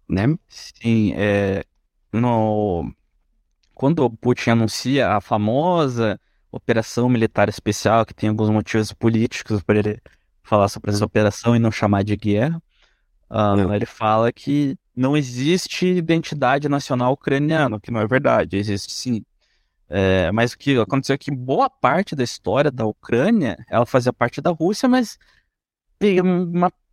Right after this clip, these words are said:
Speaker 2: pequeníssima porcentagem dessa história foi de forma voluntária, né? Então, como você, o senhor mesmo falou, essa questão do Holodomor, então, assim, eles têm um momento agora de falar assim, não, agora a gente vai, vai retribuir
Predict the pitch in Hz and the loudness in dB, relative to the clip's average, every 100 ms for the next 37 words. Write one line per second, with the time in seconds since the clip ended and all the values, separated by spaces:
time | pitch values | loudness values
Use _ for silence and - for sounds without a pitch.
0 | - 190 - 202 190 214 262 - 226 214 | -8 -6 0 0 2 2 0 0 0 0
1 | _ _ _ - 185 175 170 160 151 160 | _ _ _ -2 0 0 -4 0 0 2
2 | 147 143 - 143 - 139 139 - - 139 | 0 0 -2 -6 2 2 2 -2 0 2
3 | 139 135 131 151 139 139 127 143 135 127 | 2 -2 -4 0 0 0 2 2 2 0
4 | _ 120 117 104 98 87 - _ _ _ | _ 0 2 2 0 -4 -10 _ _ _
5 | _ _ - 107 101 _ _ _ - 117 | _ _ -4 -2 -4 _ _ _ -2 0
6 | 147 160 - - - 147 160 151 151 160 | 2 0 -4 -12 -8 -4 0 0 2 2
7 | 180 151 - 127 117 120 123 123 131 143 | 2 2 -2 -8 -2 0 2 2 2 2
8 | 151 143 175 156 170 139 - _ _ _ | 2 2 0 -2 0 0 -2 _ _ _
9 | _ - 196 - 196 208 214 202 180 185 | _ -4 -4 -2 -4 -2 0 0 0 0
10 | 196 175 165 180 196 185 202 202 190 - | -2 0 2 2 0 -2 -2 -2 -2 -2
11 | 196 175 135 131 131 135 143 165 165 139 | 0 2 2 0 0 0 2 0 0 0
12 | 151 143 147 147 127 120 117 110 110 101 | 0 -2 -4 -2 0 2 0 -2 -4 -6
13 | _ _ _ _ _ _ 123 123 123 - | _ _ _ _ _ _ -2 0 0 -4
14 | 139 147 165 156 156 | -4 -2 0 0 -2